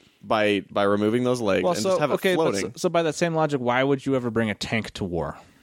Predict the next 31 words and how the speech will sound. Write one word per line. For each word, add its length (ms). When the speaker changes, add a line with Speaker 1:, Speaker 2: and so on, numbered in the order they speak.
Speaker 1:
Uh, 220
because 380
it 120
is, 380
like, 340
one 240
of 80
the 60
perfect 460
war 360
vehicles. 600
Speaker 2:
So 760
in 140
this 220
universe, 440
somehow 500
the 100
A 100
T 220
A 20
T 160
became 320
the 80
perfect 320
war 160
vehicle. 420
Speaker 1:
But 120
it 160
didn't, 320
though, 180
because 480